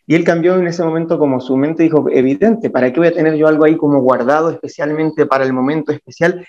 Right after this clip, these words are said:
Si el momento especial es ahora, es el momento instante, es el instante presente".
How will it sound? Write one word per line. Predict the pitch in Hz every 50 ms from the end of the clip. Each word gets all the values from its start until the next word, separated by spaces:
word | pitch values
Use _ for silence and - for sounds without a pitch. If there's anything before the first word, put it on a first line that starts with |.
| - _
Si | - 151
el | 139
momento | 139 139 151 170 180 185
especial | 170 - 147 127 - 175 180 175
es | - - 143
ahora, | 123 123 160 196 151 - - - _ _ _ _ _
es | - 139 -
el | 160 156
momento | 151 147 156 175 170 - 139
instante, | 123 - - 190 196 170 120 - - - - _ -
es | 151 139 -
el | 160 151
instante | 147 135 131 - 160 160 147 -
presente". | 131 123 - 190 175 131 - - -